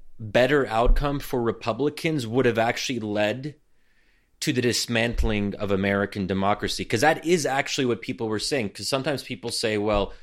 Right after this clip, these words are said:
oh, Shadi, we didn't literally mean that there was an imminent threat to democracy. We just meant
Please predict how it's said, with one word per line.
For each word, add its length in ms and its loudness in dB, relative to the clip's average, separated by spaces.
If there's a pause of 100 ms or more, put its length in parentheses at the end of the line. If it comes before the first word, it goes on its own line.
(260)
oh, 80 2
Shadi, 420 2
we 100 0
didn't 260 0
literally 580 4
mean 360 6
that 180 2
there 140 0
was 160 4
an 220 -2
imminent 460 2
threat 400 -6
to 80 -4
democracy. 720 0
We 140 0
just 320 0
meant 420 2